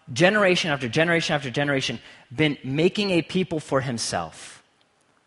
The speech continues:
that they might be in relationship with him, that they might experience his love, that they might then live it out. And God has been the one who's carried his people from all the, the whole traverse of human history so far.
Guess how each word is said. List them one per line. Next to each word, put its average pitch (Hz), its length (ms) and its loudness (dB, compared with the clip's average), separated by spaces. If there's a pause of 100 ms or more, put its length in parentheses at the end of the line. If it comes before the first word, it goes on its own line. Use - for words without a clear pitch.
(380)
that 143 120 0
they 185 120 4
might 190 200 2
be 175 120 -2
in 165 80 0
relationship 127 600 0
with 107 140 -6
him, 113 140 -4
that 123 120 0
they 170 120 2
might 190 200 0
experience 156 420 -6
his 135 160 -6
love, 131 160 4
that 123 120 -2
they 170 100 0
might 175 200 -2
then 156 180 0 (240)
live 139 300 2
it 143 80 2
out. 117 240 -2 (260)
And 147 220 -2
God 202 300 0
has 143 200 -2
been 147 200 0
the 156 80 0
one 151 200 0
who's 135 220 -2
carried 170 340 0
his 147 140 -2
people 110 540 -4 (1300)
from 151 280 0 (220)
all 196 420 6
the, 147 220 4
the 139 160 2
whole 220 320 6
traverse 160 600 2
of 139 100 -4
human 175 380 -4
history 135 420 -4
so 110 200 -2
far. 87 460 -8